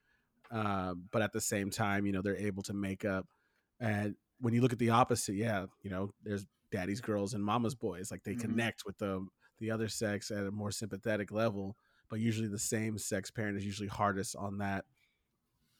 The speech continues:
Speaker 1: I'm not sure if it's whatever living that life and, like, oh, you, you know, there's a lot of, I wanna say there's a lot of wiggle room when it comes to disciplining your child. Like, whether,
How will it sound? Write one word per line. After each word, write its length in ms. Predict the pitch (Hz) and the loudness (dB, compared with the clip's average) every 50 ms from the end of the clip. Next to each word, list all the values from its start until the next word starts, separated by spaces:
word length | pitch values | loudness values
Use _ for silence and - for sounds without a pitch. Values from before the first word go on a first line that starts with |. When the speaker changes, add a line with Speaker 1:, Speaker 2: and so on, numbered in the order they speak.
| _ - - | _ -8 -6
Speaker 1:
I'm 100 | - 147 | -2 2
not 140 | 165 156 - | 4 4 4
sure 180 | - 165 151 | 8 8 8
if 100 | 135 120 | 10 10
it's 200 | 139 120 - - | 6 4 2 0
whatever 440 | 131 117 120 117 120 120 110 113 110 | 4 4 6 8 8 6 6 4 2
living 340 | 107 110 117 117 110 117 113 | 4 4 4 4 4 4 2
that 180 | 113 107 90 101 | 2 0 0 0
life 260 | 110 110 113 110 - | 2 2 2 2 0
and, 80 | 104 101 | -2 -4
like, 120 | 98 101 123 | -2 2 4
oh, 100 | 117 117 | 6 6
you, 140 | 113 101 - _ _ - - - - - _ _ _ | 6 4 0 _ _ -20 -20 -20 -20 -20 _ _ _
you 80 | 127 113 | 0 0
know, 200 | 107 98 95 - - _ _ _ _ _ - | 2 2 0 -2 -6 _ _ _ _ _ 0
there's 200 | 120 143 135 131 | 4 6 6 8
a 40 | 139 | 6
lot 400 | 127 123 127 131 131 135 135 143 | 6 6 6 8 8 8 8 8
of, 420 | 143 135 127 117 - - - - - _ _ _ _ _ _ _ _ _ _ _ _ _ _ _ _ _ _ - - - - _ _ _ - - - - | 8 6 6 4 0 -4 -10 -14 -18 _ _ _ _ _ _ _ _ _ _ _ _ _ _ _ _ _ _ -20 -20 -20 -20 _ _ _ -10 -10 -6 -2
I 80 | 113 127 | 0 2
wanna 160 | 143 151 139 | 4 4 4
say 160 | - - 147 | 2 2 0
there's 180 | 113 131 120 123 | 0 2 2 2
a 40 | 123 | 2
lot 300 | 120 120 120 123 131 131 | 2 6 6 8 8 8
of 120 | 123 110 | 6 4
wiggle 360 | 107 107 120 120 110 120 113 104 | 2 4 4 4 4 4 2 4
room 460 | 110 117 120 117 107 101 101 107 - - _ _ _ _ _ _ _ _ _ | 4 4 4 4 4 2 0 -2 -6 -10 _ _ _ _ _ _ _ _ _
when 160 | 117 113 110 | -2 -2 0
it 100 | 113 104 | 0 -2
comes 380 | - - 117 113 113 110 - - - - | -2 -2 0 0 0 -2 -2 -4 -2 -2
to 400 | 120 110 107 104 101 101 92 - - _ _ _ _ _ _ _ _ _ _ _ _ _ _ _ _ _ _ _ _ _ _ 127 110 - | 0 2 2 2 2 0 -2 -4 -8 _ _ _ _ _ _ _ _ _ _ _ _ _ _ _ _ _ _ _ _ _ _ -12 -2 0
disciplining 540 | 135 123 - - - - 127 120 113 110 | 0 2 2 0 -2 0 0 0 2 2
your 100 | 107 101 98 | 0 -2 -2
child. 460 | - - - 107 95 85 82 80 82 | -2 0 2 2 2 2 0 -2 -4
Like, 180 | 101 98 - - | -6 -6 0 4
whether, 460 | 117 113 110 113 110 107 104 101 | 4 6 6 6 4 4 4 2